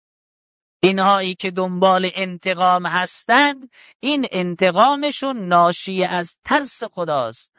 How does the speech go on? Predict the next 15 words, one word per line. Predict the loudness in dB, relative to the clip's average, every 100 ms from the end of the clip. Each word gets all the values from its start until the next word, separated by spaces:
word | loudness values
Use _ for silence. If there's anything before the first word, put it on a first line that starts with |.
| _ _ _ 0
ناشی | 4 4 2 -6 -6 -4
از | -4 -8 -10 -14
ایمان | -10 -6 0 2 2 0
اونهاست. | -6 -6 -4 -2 -2 -6 -12 _ _ _
و | 2
اونهایی | 2 2 0 0 0 -4
که | -6 -6
سستی | -4 0 0 -2 -6 -4 -2
می‌کنند | -4 -4 -2 -2 -2 -4 -8 _ _ 0
در | 2 2
بحث | 0 0 0 -6 -6
انتقام، | -6 -6 -2 0 4 4 4 0 -8 _ -20 -20 _
این | -4 -2 -2 -6
سستی | -14 -10 -6 -6 -6 -10 -6 -4
اونها | 0 2 4 4 4